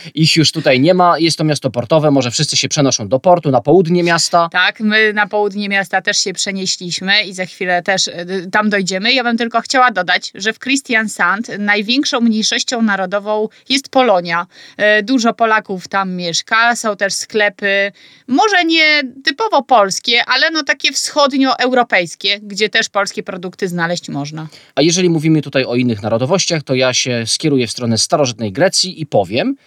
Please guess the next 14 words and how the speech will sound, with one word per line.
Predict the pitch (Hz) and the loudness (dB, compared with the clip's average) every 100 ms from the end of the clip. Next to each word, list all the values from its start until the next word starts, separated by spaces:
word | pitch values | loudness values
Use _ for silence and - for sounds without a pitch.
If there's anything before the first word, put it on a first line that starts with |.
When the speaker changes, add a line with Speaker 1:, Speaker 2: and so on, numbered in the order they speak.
| _ | _
Speaker 1:
kącik | - 143 135 120 | 0 0 2 -4
architektoniczny, | 104 101 127 165 180 143 | -4 -6 0 0 2 -2
uwaga, | 131 165 156 160 160 _ - - _ | 0 -2 0 -4 -6 _ -20 -20 _
że | 120 180 190 180 | 0 4 4 4
na | 202 | 0
takiej | 226 214 | 0 0
siatce | 156 123 - 190 | 0 0 0 0
już | 175 | 0
budowali | 156 151 139 | 2 4 4
Grecy. | 117 113 90 127 185 - _ - _ | 2 0 0 -2 -4 -10 _ -20 _
Taką | 143 151 | -2 0
siatkę | 131 175 - 135 | 0 -2 2 4
rozpropagował | 151 175 - - 131 113 151 151 151 139 | 4 2 -2 -2 0 2 4 6 4 2
Hipodamos | - 160 131 147 131 110 - - | -4 -4 0 2 2 0 -2 -6